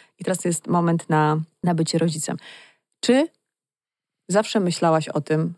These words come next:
e, Zosia, i czy ty, Jasiu, też, że będziecie mieć dzieci? Czyli kiedykolwiek, jak wchodziliście w zawód, w wasze pasje,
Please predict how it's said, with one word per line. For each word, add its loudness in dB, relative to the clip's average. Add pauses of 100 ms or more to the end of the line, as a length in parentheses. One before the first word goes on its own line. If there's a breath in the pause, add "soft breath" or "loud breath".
e, -2
Zosia, -2 (300)
i -4
czy -4
ty, 0
Jasiu, 0
też, -6 (360 soft breath)
że 0
będziecie -2
mieć 0
dzieci? -6
Czyli 0
kiedykolwiek, 0
jak -2
wchodziliście 0 (580)
w -4
zawód, 2
w -4
wasze 0
pasje, -2